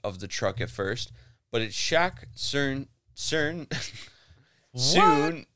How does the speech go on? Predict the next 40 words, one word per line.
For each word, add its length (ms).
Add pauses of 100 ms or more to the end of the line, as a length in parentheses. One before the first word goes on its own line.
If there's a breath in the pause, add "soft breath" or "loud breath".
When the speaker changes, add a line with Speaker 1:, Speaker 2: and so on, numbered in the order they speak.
Speaker 2:
Eight 200
hundred 500
and 120 (100)
eighty 380
fucking 400
pounds. 360
Sorry. 300
Speaker 1:
That's 160
a 60
massive 580 (180)
bitch. 300
Speaker 2:
That's 140
a 60
big 200
boy. 360
Speaker 1:
<laughs> 80
Speaker 2:
Of 600
course, 180
his 160
navel 320
was 180
up 140
to 60
the 80
truck 260
hood. 220 (160)
Speaker 1:
Yes. 240
Speaker 2:
So, 340 (100)
I 60
mean, 200 (220)
you 120
Speaker 1:
Yes. 240 (260)
Speaker 2:
know. 60
Speaker 1:
Yes. 260 (340)
Speaker 2:
Yeah, 60 (100)
that's, 360
his 180
navel 380
was 240
where, 240